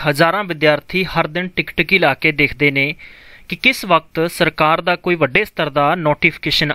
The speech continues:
ਆਵੇ। ਤਾਂ ਦੋਸਤੋ, ਤੁਹਾਡੇ ਤੱਕ ਗਿਲਜ ਮੈਂਟੋਰ ਹਮੇਸ਼ਾ ਇੱਕ ਵੱਡੇ ਸਤਰ ਦੀ ਭਰਤੀ ਦੀ ਜਾਣਕਾਰੀ ਲੈ ਕੇ ਹੀ ਪਹੁੰਚਦਾ ਹੈ ਔਰ ਅੱਜ ਫਿਰ ਮੈਂ ਤੁਹਾਡੇ ਲਈ ਬਹੁਤ ਵੱਡੇ ਸਤਰ ਦੀ ਭਰਤੀ ਇੱਕ ਪੀ ਪੀ ਐਸ ਸੀ ਨੇ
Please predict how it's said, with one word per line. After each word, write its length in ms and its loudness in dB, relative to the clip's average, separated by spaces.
ਆਵੇ। 280 -4
ਤਾਂ 80 -4
ਦੋਸਤੋ, 300 2
ਤੁਹਾਡੇ 360 4
ਤੱਕ 280 -2
ਗਿਲਜ 340 0
ਮੈਂਟੋਰ 380 0
ਹਮੇਸ਼ਾ 460 2
ਇੱਕ 180 -4
ਵੱਡੇ 300 0
ਸਤਰ 240 -4
ਦੀ 180 -2
ਭਰਤੀ 360 -2
ਦੀ 120 0
ਜਾਣਕਾਰੀ 480 0
ਲੈ 140 0
ਕੇ 180 -4
ਹੀ 120 -4
ਪਹੁੰਚਦਾ 420 -2
ਹੈ 180 -6
ਔਰ 100 0
ਅੱਜ 140 -4
ਫਿਰ 260 0
ਮੈਂ 140 -6
ਤੁਹਾਡੇ 280 -2
ਲਈ 100 2
ਬਹੁਤ 380 -2
ਵੱਡੇ 240 2
ਸਤਰ 220 -4
ਦੀ 120 2
ਭਰਤੀ 460 -2
ਇੱਕ 200 -4
ਪੀ 180 2
ਪੀ 180 4
ਐਸ 100 2
ਸੀ 140 2
ਨੇ 140 2